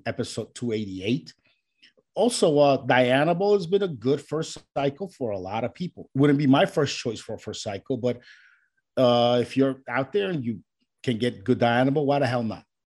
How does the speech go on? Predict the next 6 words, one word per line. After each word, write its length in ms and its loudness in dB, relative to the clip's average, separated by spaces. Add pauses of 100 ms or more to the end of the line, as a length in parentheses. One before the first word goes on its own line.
(160)
Two 80 -2
hundred 320 4
seventy-four 840 -2 (500)
episode, 580 0
that 160 6
episode, 540 -2